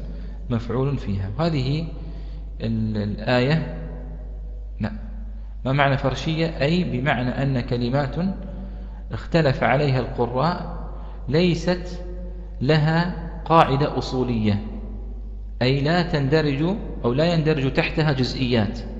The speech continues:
فهي كلمة خلافية في موضعها، وخصص لها أهل العلم بالفرش مقابل الأصول، ومنهم من قال الفروع مقابل الأصول.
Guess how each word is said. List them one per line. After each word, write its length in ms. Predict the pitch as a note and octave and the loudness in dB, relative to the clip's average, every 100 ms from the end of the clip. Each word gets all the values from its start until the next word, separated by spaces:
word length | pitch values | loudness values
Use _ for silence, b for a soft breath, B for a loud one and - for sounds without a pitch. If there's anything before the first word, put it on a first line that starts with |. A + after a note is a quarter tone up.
| - - B B B B | -8 -8 B B B B
فهي 300 | - C3 C3+ | 0 4 4
كلمة 420 | B2+ F3 E3+ E3+ E3 | 4 4 4 2 2
خلافية 520 | C#3+ C3+ C3+ E3 E3+ | 2 4 4 2 2
في 160 | E3+ | 2
موضعها، 680 | D#3 C#3 C#3 C#3 B2+ A2 G#2+ G#2+ - - - - - - - - - - - - - - - - - | 4 4 4 4 4 4 2 -2 -6 -8 -8 -8 -10 -10 -10 -10 -10 -8 -10 -10 -10 -10 -10 -8 -4
وخصص 500 | A#2 F3+ F3 D3+ D3 | 2 2 2 2 2
لها 300 | D3 D#3 C#3 | 2 4 2
أهل 200 | C#3+ C#3+ | 0 0
العلم 320 | C3 D#3 G#3+ - - - B B B | 0 2 0 -2 -6 -8 B B B
بالفرش 580 | C3+ B2 D3+ A#2 - - - - - - - - - A#2 | 0 2 2 2 0 -8 -8 -8 -10 -10 -10 -10 -4 0
مقابل 680 | B2 E3 E3+ D3+ E3+ F#3 - - - - C#3 | 0 4 4 4 2 0 -4 -6 -8 -2 0
الأصول، 640 | C3 C3 - D3+ A#2 G2 - - | 2 0 0 0 2 0 -2 0
ومنهم 320 | C#3 D#3 C3+ | 2 2 2
من 140 | C3 | 0
قال 260 | - C#3+ C3 | 4 4 4
الفروع 360 | A#2+ C3+ D#3+ | 0 2 2
مقابل 460 | C#3+ B2 D3+ D#3 D#3+ | 2 2 2 4 2
الأصول. 520 | C#3 A2+ - A#2+ G2 | 0 -2 -2 0 0